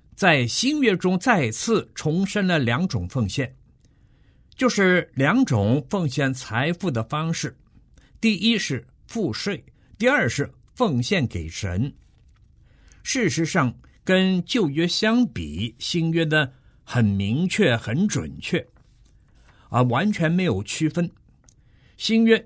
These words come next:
清楚教导了这些奉献，是要求的奉献和自由意志的奉献。让我呢，再加上一个脚注。我知道对于你们有些人呢，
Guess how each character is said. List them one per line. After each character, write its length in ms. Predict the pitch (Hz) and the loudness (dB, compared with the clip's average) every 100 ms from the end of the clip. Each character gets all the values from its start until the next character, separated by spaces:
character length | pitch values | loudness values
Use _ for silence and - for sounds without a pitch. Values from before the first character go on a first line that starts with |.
| - | -6
清 400 | - 233 285 277 | -4 -2 0 -2
楚 240 | - 107 | -2 -4
教 380 | 110 208 156 127 | 0 2 2 0
导 260 | 127 87 | -2 -6
了 240 | 76 107 135 | -4 -4 -4
这 160 | - 143 | -4 -4
些 160 | - 127 | -2 -4
奉 240 | 156 101 | -4 -4
献， 240 | - 127 - _ _ _ _ _ _ _ | -6 -10 -12 _ _ _ _ _ _ _
是 200 | - 131 - | -14 -12 0
要 260 | 214 240 | 4 4
求 200 | 240 143 | 2 -2
的 100 | 139 | -4
奉 240 | 143 139 120 | -2 -2 -2
献 240 | 143 113 | -2 -4
和 240 | 110 120 139 | -2 -4 -4
自 240 | 202 185 | -2 0
由 180 | 113 160 | 2 0
意 220 | 214 175 | -2 -2
志 160 | - 104 | -4 -6
的 100 | 101 | -6
奉 220 | 131 101 | -4 -4
献。 240 | - 113 - _ _ _ _ _ _ _ | -4 -6 -8 _ _ _ _ _ _ _
让 160 | 151 127 | -2 0
我 80 | 95 | 0
呢， 160 | 104 | -2
再 340 | 117 131 110 - _ _ _ - - | 0 0 0 -4 _ _ _ -20 -8
加 240 | - 175 | 0 2
上 260 | 180 160 113 | 2 0 -2
一 120 | 131 | -2
个 100 | 147 | -4
脚 260 | 131 90 78 | -4 -4 -6
注。 180 | - 170 _ _ _ _ _ _ _ _ _ _ | -12 -12 _ _ _ _ _ _ _ _ _ _
我 180 | 127 127 | 2 2
知 180 | 127 262 | 2 0
道 220 | 269 120 | 2 2
对 240 | 117 202 | 0 0
于 320 | 165 175 180 - | 2 2 2 0
你 180 | 123 101 | 2 4
们 220 | 160 190 | 2 2
有 280 | 104 80 92 | 0 -2 -4
些 220 | - 240 | -2 0
人 280 | 180 101 110 | 0 0 0
呢， 180 | 110 | 0